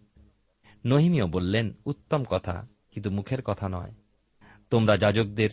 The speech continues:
সামনে লিখিতভাবে তোমাদের বক্তব্য রাখো।" নহিমীয় ওই সব ধনী জিহুদীদের মুখের কথা বিশ্বাস করতে পারেননি। আমাদের মুখের কথা যথেষ্ট হওয়া উচিত, কিন্তু অনেক সময় লিখিত জবাবের বা প্রতিশ্রুতির প্রয়োজন হয়।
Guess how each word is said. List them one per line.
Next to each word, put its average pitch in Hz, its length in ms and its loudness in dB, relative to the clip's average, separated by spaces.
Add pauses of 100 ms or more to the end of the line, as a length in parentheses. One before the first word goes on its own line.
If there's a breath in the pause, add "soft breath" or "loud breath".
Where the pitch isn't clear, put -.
(120)
সামনে 107 380 0
লিখিতভাবে 98 680 -4 (680 soft breath)
তোমাদের 120 300 4
বক্তব্য 110 480 -2
রাখো।" 90 400 -4 (680)
নহিমীয় 123 480 4
ওই 117 140 2
সব 107 280 0
ধনী 107 320 0
জিহুদীদের 110 500 -2
মুখের 104 340 -2
কথা 92 440 -4 (300 soft breath)
বিশ্বাস 113 400 -4
করতে - 260 -10
পারেননি। 90 520 -6 (1900 soft breath)
আমাদের 110 380 4 (400)
মুখের 139 260 4
কথা 151 220 -4
যথেষ্ট - 380 -4
হওয়া 123 140 0
উচিত, 92 300 -6 (380)
কিন্তু 104 180 -2
অনেক 104 220 0
সময় 92 380 -4 (840 soft breath)
লিখিত 127 320 0
জবাবের 110 480 4
বা 101 120 2
প্রতিশ্রুতির 117 540 -4
প্রয়োজন 98 460 -2
হয়। 92 300 -6